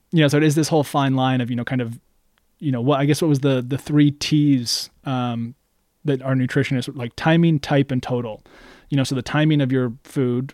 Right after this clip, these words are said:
you know, the type of food you're eating, and then the total, kind of how that fits into your total,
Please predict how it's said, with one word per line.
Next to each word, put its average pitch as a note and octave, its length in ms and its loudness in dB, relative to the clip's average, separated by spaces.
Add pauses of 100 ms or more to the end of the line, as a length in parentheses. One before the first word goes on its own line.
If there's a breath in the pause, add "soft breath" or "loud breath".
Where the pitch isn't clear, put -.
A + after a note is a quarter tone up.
you D3 80 -2
know, B2+ 80 -2
the B2 100 -6
type D3 300 0
of B2+ 260 -4
food C#3 280 4
you're C3 100 2
eating, B2+ 280 0
and B2 100 -2
then B2+ 100 0
the B2 60 -4
total, C#3 360 0
kind B2+ 160 -4
of B2 60 -4
how D3 100 0
that C3 160 -4
fits C#3 200 -6
into C3 220 -2
your A#2+ 80 -4
total, B2+ 540 -2